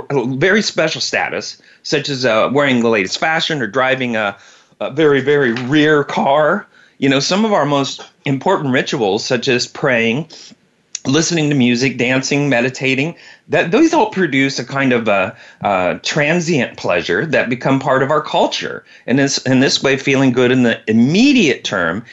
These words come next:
isn't such a bad thing. You know, it's provided us with an opportunity to survive, experience some relief from our stress. But what happens when you want to be instantly satisfied in all areas of your life?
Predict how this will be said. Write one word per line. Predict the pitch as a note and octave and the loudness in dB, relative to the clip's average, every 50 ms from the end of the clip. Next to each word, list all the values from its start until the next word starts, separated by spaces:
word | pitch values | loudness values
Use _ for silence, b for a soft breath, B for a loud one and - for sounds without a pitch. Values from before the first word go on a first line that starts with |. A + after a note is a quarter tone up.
| B B B - | B B B -2
isn't | D3 D3+ E3 E3 | 0 0 0 0
such | - E3+ D#3 D3 | -2 -2 -2 0
a | D3 | 0
bad | C3+ C#3+ C#3 C3+ A#2+ | 0 0 0 0 0
thing. | - G3+ B3 C4+ F#3 G#2 F#2 F#2 b b b b - | 0 0 0 0 0 -2 -4 -6 b b b b -2
You | A#2+ B2+ | 0 0
know, | B2 | 2
it's | B2+ C3 - | 0 0 -2
provided | - C3+ C3 C3+ C3 C3 B2 C#3+ D3+ C#3 | -6 -6 -4 -2 0 0 0 0 0 0
us | C3 - - | -2 -2 -2
with | A#2+ A2+ - | -2 -2 -2
an | A#2 A2+ | -2 -2
opportunity | G#2+ G2+ - G2+ - C#3 B2 A2+ A2 G2+ | -2 -4 -4 -6 -4 -2 0 0 0 -2
to | F2+ E2 | -4 -6
survive, | - - - - A#2+ A#2 B2+ D3 F3+ A3 A3+ G#3+ B B B B B | -6 -6 -4 -2 0 0 0 0 0 0 -2 -2 B B B B B
experience | - G#2+ - - - C#3 C3 C3 B2 A#2 - | -12 -10 -10 -6 -2 -2 0 0 -2 -2 -2
some | A#2+ A2+ A2 | -2 0 0
relief | G#2+ G#2+ G#2 G2+ A2 A#2+ B2+ D3+ G3+ - | 0 0 0 2 2 2 2 2 0 -2
from | - - - - - B2+ A2 G2+ | -6 -12 -14 -6 -2 -2 0 0
our | G2 G2 | 0 0
stress. | - - - - A2 B2 D3+ G3 G3 | 0 0 0 0 0 0 0 0 -2
But | - E3 C3+ D3+ | -2 -2 -2 0
what | D#3 F3 F3 | 0 -2 -2
happens | D#3+ F#3 G#3+ C4 D4+ D4+ - D3 G#2 G2+ A2+ A#2+ B B B B B B - | -2 -2 -2 -2 -2 -2 -4 -4 -6 -6 -8 -10 B B B B B B -6
when | - B2 C3 | -4 -2 -2
you | C3+ E3+ A3 B3+ | 0 0 0 2
want | B3+ A#3 A3 A3 A3+ - | 2 2 2 0 -2 -4
to | E3 | -4
be | D3+ D#3 - | -4 -4 -2
instantly | - A2+ C3+ F3 - - G#3 F#3+ - E3 E3 E3 E3 E3 B B B - | -2 -2 -2 -2 -2 -4 -4 -4 -2 -2 -2 -2 -2 -4 B B B -8
satisfied | - - E3 D#3 D#3+ F3 D#3+ - - B2+ A2+ G#2+ G#2+ | -4 -2 0 0 0 0 -2 -2 -2 -2 0 0 0
in | A2+ A#2 A#2 | 0 0 2
all | A2+ B2+ D#3 F#3 G#3 G3 G3 G3 | 2 2 2 2 2 2 2 2
areas | F3+ F3 E3+ E3 D#3+ D#3+ D3 | 2 2 0 -2 -2 -4 -6
of | C#3+ - | -4 -2
your | C#3+ C3 | -2 -2
life? | B2 C#3 A2 D#2+ A#1+ B1+ - - B | 0 0 -2 -2 -4 -6 -10 -12 B